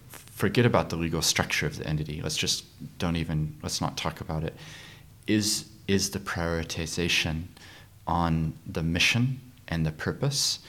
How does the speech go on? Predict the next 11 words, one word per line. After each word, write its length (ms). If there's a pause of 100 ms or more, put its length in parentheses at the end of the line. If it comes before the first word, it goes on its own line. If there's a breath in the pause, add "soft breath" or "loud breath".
(340 loud breath)
over 480 (140)
the 80
profit. 400 (580 loud breath)
And 140
the 80
reason 360
that 140
that's 300
important 480
is 180
that 140